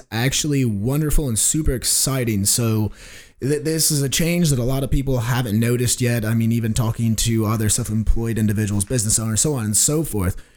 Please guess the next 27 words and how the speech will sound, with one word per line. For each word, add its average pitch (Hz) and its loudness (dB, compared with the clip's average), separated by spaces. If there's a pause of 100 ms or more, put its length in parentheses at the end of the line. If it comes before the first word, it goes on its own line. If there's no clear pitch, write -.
(140)
Previously, 131 0 (560)
and 131 0
in 180 0
the 175 2
year 156 2
for 139 -2
twenty 131 0
twenty, 113 2
I 107 2
just 117 2
wanna 113 -2 (260)
emphasize 123 0
that 107 0
in 113 0
the 123 2
year 156 0
of 127 -2
twenty 190 2
twenty 185 0
and 147 2
before, 139 0 (680)
we 151 0
were 165 2
only 160 2
able 135 0
to 123 2
deduct 131 -2